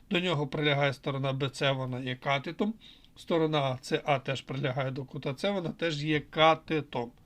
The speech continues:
Щоб вам було легше запам'ятати. Де прямий кут, от ті дві сторони біля нього, то катети. Те, що навпроти прямого кута, то є гіпотенуза. У даному випадку А Б.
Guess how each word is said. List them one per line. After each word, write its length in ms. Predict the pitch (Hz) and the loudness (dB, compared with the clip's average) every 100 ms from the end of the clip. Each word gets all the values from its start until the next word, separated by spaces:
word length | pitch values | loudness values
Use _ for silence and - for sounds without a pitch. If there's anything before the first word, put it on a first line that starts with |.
| - - - - - - - - - - - | -20 -20 -20 -20 -20 -20 -20 -20 -20 -20 -6
Щоб 100 | 180 | 2
вам 180 | 165 160 | 4 4
було 320 | 156 156 139 - - | 2 2 0 -4 0
легше 320 | 170 156 165 | 0 2 -2
запам'ятати. 680 | 156 143 156 151 131 120 - | -4 -2 -2 -2 -6 -12 -10
Де 200 | 143 196 | 0 0
прямий 360 | - 180 185 190 | 2 0 -2 -4
кут, 300 | - 277 - | 0 -2 0
от 160 | 160 147 | -6 -4
ті 140 | 185 | -6
дві 180 | 156 165 | -4 -6
сторони 440 | - 170 180 247 | -2 0 2 2
біля 260 | 214 254 254 | 4 4 4
нього, 300 | 262 247 254 | 4 4 0
то 240 | - 185 | 0 -2
катети. 640 | - 147 127 135 127 143 127 - - - - | 0 0 0 -2 -8 -8 -10 -12 -20 -20 -2
Те, 180 | 196 190 | 2 2
що 260 | - 180 165 | 2 -2 2
навпроти 720 | 185 139 - 180 147 127 147 | 0 0 -2 0 0 -2 -6
прямого 580 | 160 165 180 190 185 202 | 2 2 2 0 0 -2
кута, 500 | - 226 240 269 254 - | -2 2 4 4 0 -12
то 140 | 170 151 | -8 -2
є 220 | 165 175 - - 139 | -2 -4 -10 -12 -4
гіпотенуза. 800 | 135 139 147 131 139 127 113 120 113 - - - 143 | -2 -2 -4 -6 -6 -6 -8 -12 -14 -20 -20 -16 -2
У 40 | |
даному 320 | 165 190 165 | -2 0 -4
випадку 520 | 123 117 131 127 - | -6 -8 -10 -10 -12
А 100 | 127 | -12
Б. 140 | 117 | -12